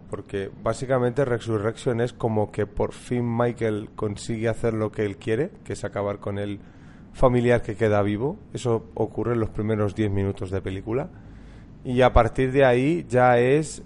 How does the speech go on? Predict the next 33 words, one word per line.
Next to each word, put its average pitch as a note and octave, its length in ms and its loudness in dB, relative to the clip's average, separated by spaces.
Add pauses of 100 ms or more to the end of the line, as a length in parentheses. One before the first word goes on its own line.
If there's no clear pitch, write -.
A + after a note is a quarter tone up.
eh, A2 460 4
Michael C3 400 2
vuelve B2+ 320 2
a B2 100 4
casa, D3+ 440 2 (320)
se - 240 -6
esconde C3 380 2
en G#2+ 60 0
el G#2 120 -2
sótano D3 520 2 (640)
y B2 80 2
dejarme G#2+ 480 2
en F#2 100 -4
paz. - 380 0 (560)
Pero A2 140 2
por B2+ 160 2
lo A#2 140 4
visto D3 260 2
la B2 120 -6
casa - 520 4 (380)
se - 220 2
la B2+ 100 4
han C3+ 80 6
alquilado C#3 600 6
a A#2 80 4
unos C3 320 4
universitarios C#3 1040 4 (640)
y A#2+ 80 0
estos C3+ 300 2
quieren C3+ 320 6
hacer C3+ 240 4
un C#3 100 2
fiestazo. - 800 -4